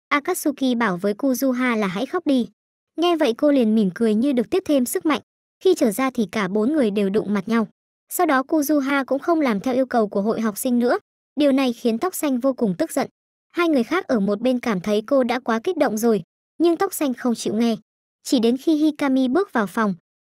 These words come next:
với ánh mắt sắc lẹm, anh cảnh cáo Tóc Xanh và thông báo mọi thông tin về Akatsuki từ nay sẽ do anh quản lý. Ánh mắt ấy khiến Tóc Xanh đang hùng hồn cảm thấy bị đe dọa.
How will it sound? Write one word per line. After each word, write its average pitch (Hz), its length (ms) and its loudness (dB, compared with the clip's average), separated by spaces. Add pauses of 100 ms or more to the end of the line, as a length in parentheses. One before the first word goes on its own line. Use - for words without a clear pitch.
(160)
với 247 160 2
ánh 233 260 -2
mắt 370 120 -2
sắc 370 180 -6
lẹm, 247 160 -2 (460)
anh 339 140 0
cảnh 262 180 0
cáo 233 180 -2
Tóc 370 200 -4
Xanh 302 240 -2
và 240 100 -2
thông 247 160 -2
báo 226 180 0
mọi 294 200 0
thông 269 180 -2
tin 269 200 0
về 233 140 0
Akatsuki 254 760 -2
từ 226 100 0
nay 247 220 0
sẽ 254 180 -4
do 285 120 -2
anh 247 220 -2
quản 185 220 -2
lý. 220 220 0 (340)
Ánh 254 180 0
mắt 392 120 -2
ấy 247 200 0
khiến 233 240 0
Tóc 370 180 -4
Xanh 269 240 -2
đang 240 160 -2
hùng 226 200 0
hồn 202 240 0
cảm 190 180 -4
thấy 196 240 -2
bị 247 160 -2
đe 220 160 -2
dọa. 208 240 -4